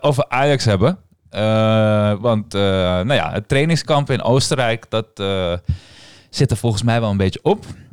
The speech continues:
Eh, er waren ook een aantal, eh, coronagevallen. Eh, drie stuks. Is niet bekend gemaakt om wie het gaat. Ik heb het eigenlijk ook niet echt kunnen achterhalen. Eh, maar dat betekent wel dat, eh,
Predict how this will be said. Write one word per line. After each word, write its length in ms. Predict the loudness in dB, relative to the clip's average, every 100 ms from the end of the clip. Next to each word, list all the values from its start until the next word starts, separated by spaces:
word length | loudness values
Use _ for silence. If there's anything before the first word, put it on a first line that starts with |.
| _ _ -16
Eh, 500 | -4 0 2 2 2
er 60 | 2
waren 260 | 2 2
ook 200 | 2 0
een 80 | -2
aantal, 520 | -2 -2 0 0 0
eh, 60 | 0
coronagevallen. 960 | 0 2 2 2 0 -4 -2 0 0 -4 _ _ _ _
Eh, 240 | -10 -4 -4
drie 220 | 0 -2
stuks. 520 | 0 -4 -4 -8 -18 _
Is 100 | -8
niet 140 | -4 -4
bekend 320 | -2 -2 -2
gemaakt 340 | -2 0 0
om 80 | -2
wie 120 | -2
het 80 | -2
gaat. 240 | -2 -4 -4
Ik 80 |
heb 100 | -8
het 100 | -8
eigenlijk 340 | -6 -6 -6 -8
ook 60 |
niet 120 | -8 -8
echt 140 | -8
kunnen 220 | -6 -6
achterhalen. 640 | -6 -6 -6 -2 -2 -4 -10 _ _ _ _ -20 _ _
Eh, 140 | -2 2 2 2
maar 140 | 0 -2
dat 100 | -2
betekent 380 | -2 -4 -2 -2
wel 280 | 2 2
dat, 240 | 2 0 -4
eh, 200 | -12